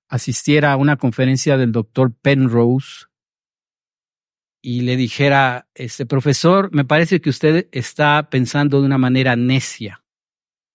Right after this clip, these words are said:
¿Te imaginas? Yo creo que sa-,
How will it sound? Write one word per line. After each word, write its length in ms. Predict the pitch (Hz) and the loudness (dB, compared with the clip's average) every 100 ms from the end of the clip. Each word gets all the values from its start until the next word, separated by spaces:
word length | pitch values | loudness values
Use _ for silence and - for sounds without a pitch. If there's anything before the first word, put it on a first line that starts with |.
| _ _ _ _ _ _ _ _ _ _ _ _ _ _ | _ _ _ _ _ _ _ _ _ _ _ _ _ _
¿Te 80 | - | -4
imaginas? 400 | 117 110 131 135 | -2 -2 -2 0
Yo 80 | 139 | 2
creo 160 | 160 | 2
que 160 | 143 143 | 0 -2
sa-, 240 | - 143 | 0 -2